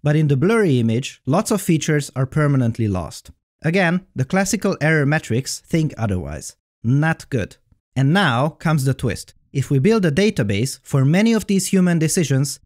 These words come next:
feed it into a deep neural network, we'll find that this network will be able to learn and predict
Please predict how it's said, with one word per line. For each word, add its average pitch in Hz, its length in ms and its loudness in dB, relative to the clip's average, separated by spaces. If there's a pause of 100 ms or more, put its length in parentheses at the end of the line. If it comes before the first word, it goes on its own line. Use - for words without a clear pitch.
(100)
feed 226 320 0
it 220 140 2
into 185 360 2
a 135 80 0
deep 196 320 0
neural 180 360 2
network, 127 520 -4 (160)
we'll 143 120 2
find 185 580 0
that 135 160 -2
this 208 180 0
network 180 420 0
will 156 120 0
be 147 280 0
able 202 220 2
to 185 120 -2
learn 170 520 2
and 135 160 -2
predict 147 480 -2